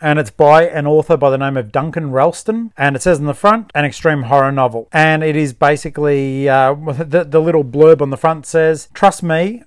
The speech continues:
when I say this is messed up." To say that this book is messed up is treating it lightly, treating it gently, going out on a first date and not even trying for a kiss. This book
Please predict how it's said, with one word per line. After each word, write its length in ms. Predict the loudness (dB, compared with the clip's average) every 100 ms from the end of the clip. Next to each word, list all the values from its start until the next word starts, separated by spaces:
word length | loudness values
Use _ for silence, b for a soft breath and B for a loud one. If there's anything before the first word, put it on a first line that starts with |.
| -10
when 360 | -4 -2 -4 -2
I 160 | 0 0
say 460 | 2 0 2 -2 -8
this 240 | -10 -8
is 140 | -8
messed 340 | -4 -6 -6 -6
up." 260 | -6 -6 -18 -16
To 80 |
say 220 | 0 4 4
that 160 | 4
this 140 | -2 -2
book 200 | -2 0
is 120 | 0
messed 280 | 0 2 4
up 220 | 4 2
is 440 | -2 0 -2 -8 _
treating 400 | -6 2 4 4
it 100 | -2
lightly, 600 | 0 2 2 0 -4 -6 -14
treating 380 | -2 0 0
it 120 | -6 -6
gently, 560 | -6 -6 -4 -6 -6 -4
going 320 | 2 4 4
out 160 | 2 2
on 120 | 2
a 60 | -2
first 340 | 0 0 0
date 240 | 0 0 0
and 160 | -4
not 160 | 0 2
even 260 | 2 -2
trying 340 | -4 -2 -2 -4
for 180 | -6 -6
a 60 |
kiss. 480 | -4 -4 -2 -6 -12 -18 -4
This 160 | -2
book 380 | 0 0 0 -4